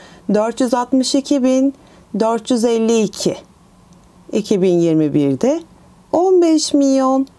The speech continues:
sekiz yüz yetmiş iki bin üç yüz kırk iki. İki bin yirmi ikiye baktığımızda on altı milyon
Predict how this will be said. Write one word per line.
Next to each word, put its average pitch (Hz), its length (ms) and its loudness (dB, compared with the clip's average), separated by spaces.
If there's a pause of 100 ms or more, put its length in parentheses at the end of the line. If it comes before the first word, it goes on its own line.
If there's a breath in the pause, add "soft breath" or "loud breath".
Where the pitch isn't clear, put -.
(140)
sekiz 254 520 -2
yüz 247 220 0
yetmiş 247 460 -2
iki 262 300 0
bin 240 320 0 (480 loud breath)
üç 269 280 -2
yüz 247 220 -2
kırk 220 340 -2
iki. - 300 -4 (720)
İki 196 260 -2
bin 208 120 2
yirmi 208 360 2
ikiye 359 360 -2
baktığımızda 214 1000 0 (520 loud breath)
on 370 200 2
altı 330 420 0
milyon 214 540 0